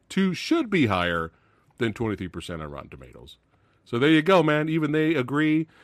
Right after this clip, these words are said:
And I believe the critic score is pretty high for Bad Boys Two on Rotten Tomatoes. So, I mean, excuse me, the audience.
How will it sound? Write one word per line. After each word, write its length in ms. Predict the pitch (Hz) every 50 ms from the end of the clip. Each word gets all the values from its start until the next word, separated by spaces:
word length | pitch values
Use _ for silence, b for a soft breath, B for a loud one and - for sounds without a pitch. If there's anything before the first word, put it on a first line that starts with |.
| b b
And 100 | 156 160
I 40 | 180
believe 280 | 214 233 277 302 247
the 80 | 165 135
critic 300 | - - 170 190 190 -
score 340 | - - - 113 101 95 92
is 140 | 85 82 78
pretty 320 | 78 _ - 143 123 98
high 400 | 85 95 95 90 87 85 80 78
for 240 | 78 - - 92 87 80
Bad 200 | 82 90 87 78
Boys 220 | 82 82 80 -
Two 180 | - - 90 82
on 120 | 80 78
Rotten 180 | 80 78 71 -
Tomatoes. 360 | - 82 82 82 76 76 -
So, 180 | - 87 85 80 113
I 40 |
mean, 140 | 123 135 135
excuse 220 | 120 - - 143 110
me, 60 | 101
the 120 | 87 92
audience. 480 | 87 92 95 90 80 71 67 - -